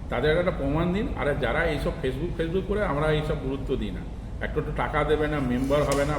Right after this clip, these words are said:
বড় বড় কথা লেকচার দিয়ে তো লাভ নেই। এইসব লিখছে, সে নিজে, নিজের, নিজের এ গুরুত্ব বাড়াবার জন্য এইসব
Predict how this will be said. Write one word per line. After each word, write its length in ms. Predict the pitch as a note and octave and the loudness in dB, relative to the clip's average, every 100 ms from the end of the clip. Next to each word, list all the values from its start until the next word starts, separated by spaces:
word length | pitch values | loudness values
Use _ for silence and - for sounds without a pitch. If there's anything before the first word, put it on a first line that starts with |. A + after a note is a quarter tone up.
| A#2 | 0
বড় 160 | B2+ | 0
বড় 180 | C3 C3+ B2 | 2 0 -2
কথা 200 | A#2+ C3 | -4 -2
লেকচার 360 | C3 A#2+ - B2+ C3 | -2 -4 -4 -4 -4
দিয়ে 140 | C#3+ | -4
তো 60 | C#3+ | -4
লাভ 220 | D#3 F#3+ | -2 -2
নেই। 160 | G3 G#2+ - - - - - | -2 -2 -4 -6 -6 -6 -4
এইসব 360 | A#2+ C3 D#3+ D3 | -2 0 0 2
লিখছে, 480 | D3+ E3 A3 A3 | 0 0 2 4
সে 180 | G3 D#3+ | 4 2
নিজে, 420 | D#3 D3 D#3 E3 | 2 2 4 4
নিজের, 380 | D3+ D3 D3 D#3 | 4 2 2 0
নিজের 400 | D3 C#3 C#3 D#3 D3+ D3 - - | 0 0 0 0 -2 -4 -6 -4
এ 380 | B2+ C#3+ D#3+ D3 A2+ | 0 2 4 2 2
গুরুত্ব 340 | D3+ E3+ F3 | 2 2 2
বাড়াবার 400 | C#3+ C#3+ D3 D3+ | 4 6 6 6
জন্য 200 | D#3 D#3+ | 4 2
এইসব 240 | D#3 D#3 | 2 2